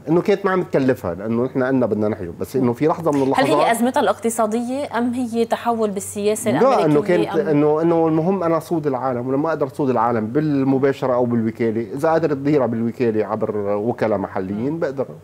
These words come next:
Speaker 1: ما بتكلفني شيء.
Speaker 2: مم.
Speaker 1: وهيك دارت كثير أمور عبر وكلاء محليين. لما ت-، بس لكن في خوف فعلًا إنه هدول الوكلاء المحليين ينقلبوا يصيروا بمحل ثاني، ويمكن تخسر. فبالتالي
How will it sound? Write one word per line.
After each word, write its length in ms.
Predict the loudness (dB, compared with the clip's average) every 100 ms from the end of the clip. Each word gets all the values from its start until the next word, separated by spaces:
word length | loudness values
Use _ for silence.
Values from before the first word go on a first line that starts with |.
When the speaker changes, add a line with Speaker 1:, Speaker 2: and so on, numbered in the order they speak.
| -20 -20 -20 -20 -8
Speaker 1:
ما 120 | -2 -2
بتكلفني 540 | 0 0 0 0 -6
شيء. 200 | -6 -14 -14 -6
Speaker 2:
مم. 80 | 0
Speaker 1:
وهيك 280 | 2 2 0
دارت 300 | 2 2 0 -10 -2
كثير 180 | -2
أمور 240 | 0 0 0
عبر 180 | 0 -2
وكلاء 380 | 0 0 -2
محليين. 480 | -4 -8 -8 -8 -10 -14 -20 -4
لما 200 | 0 2
ت-، 180 | 0 -2
بس 240 | -2 0 0
لكن 340 | 2 2 -2 -4 -20 -20 -20 -20 -18 -10
في 180 | 0 0
خوف 340 | 2 2 2
فعلًا 520 | 0 -2 2 2 0 0
إنه 200 | 2 2
هدول 240 | 4 2
الوكلاء 420 | 2 2 2 4
المحليين 720 | 2 0 -2 0 2 2 2
ينقلبوا 340 | 2 0 0 -2
يصيروا 260 | 0 -2
بمحل 360 | -2 -6 -6 -4
ثاني، 200 | -2 0
ويمكن 360 | 0 2 0
تخسر. 360 | -2 -4 -4 -6 -8 -20 -20 -20 -20 -16 -4
فبالتالي 680 | -2 2 2 6 6 6